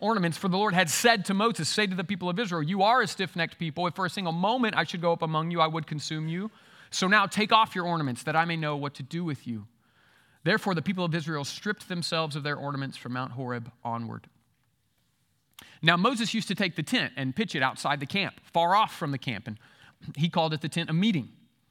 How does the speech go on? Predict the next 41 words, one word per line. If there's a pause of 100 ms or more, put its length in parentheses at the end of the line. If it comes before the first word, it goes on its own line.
(180)
And
everyone
who
sought
the
Lord
would
go
out
to
the
tent
of
meeting,
which
was
outside (340)
the
camp. (480)
Whenever
Moses
went
out
to
the
tent,
all
the
people
would
rise
up,
and
each
would
stand
at
his
tent
door
and